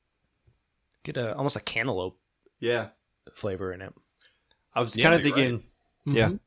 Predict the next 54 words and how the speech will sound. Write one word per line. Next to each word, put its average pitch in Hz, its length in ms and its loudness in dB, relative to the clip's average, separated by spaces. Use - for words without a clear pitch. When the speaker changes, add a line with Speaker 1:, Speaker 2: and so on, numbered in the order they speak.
Speaker 2:
So 135 80 2
I 117 40 6
was 110 100 2
thinking 131 380 0
essentially 117 480 2
like 113 320 4
that, 107 160 6
Speaker 4:
Yeah, 98 60 4
that's 220 180 2
Speaker 2:
like, - 160 4
Speaker 4:
actually - 160 -6
a 123 60 2
really 277 160 2
good - 180 -14
comparison. 113 440 -10
Speaker 2:
yeah, 104 140 -4
like 113 160 2
a 104 60 0
fruit 127 280 2
cup 107 220 0
that 113 80 0
you 104 120 2
get 104 460 0
that 107 100 0
has, 104 160 4
like, 104 160 2
tropical 107 380 4
fruits. 127 420 4
Speaker 1:
Mm-hmm. - 600 -4
Speaker 2:
Um, 98 380 -4
this 131 180 6
definitely 123 320 6
has 110 200 6
mango 110 340 2
that 104 120 0
you 107 80 -2
can 104 120 -4
taste. - 440 -2
<laughs> - 220 6
It'd 226 260 8
be, 120 120 2
like, 104 160 2
one 110 180 0
of 113 140 0
a 107 40 0
million 110 460 2
that 104 160 -2
actually 104 280 -4
can 101 120 -10
taste 107 240 -2
tropical 104 340 -2
fruits, 104 300 -10
huh? 104 160 -12
Speaker 1:
Tom 147 340 6